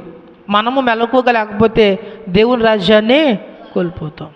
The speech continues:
మెలకువగా ఉండుడి. ఎప్పుడు దేవుని యొక్క రాకడ వస్తుందో మనకి తెలియదు. మీరు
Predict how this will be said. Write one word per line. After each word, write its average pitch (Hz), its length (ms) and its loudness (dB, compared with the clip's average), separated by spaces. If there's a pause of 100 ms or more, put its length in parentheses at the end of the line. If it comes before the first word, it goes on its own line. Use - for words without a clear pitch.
(1200)
మెలకువగా 202 920 2
ఉండుడి. 180 360 2 (540)
ఎప్పుడు 254 580 2 (320)
దేవుని 262 440 2
యొక్క 254 180 2
రాకడ 220 360 0
వస్తుందో 233 420 0
మనకి 220 540 2 (640)
తెలియదు. 233 400 2 (180)
మీరు 190 520 2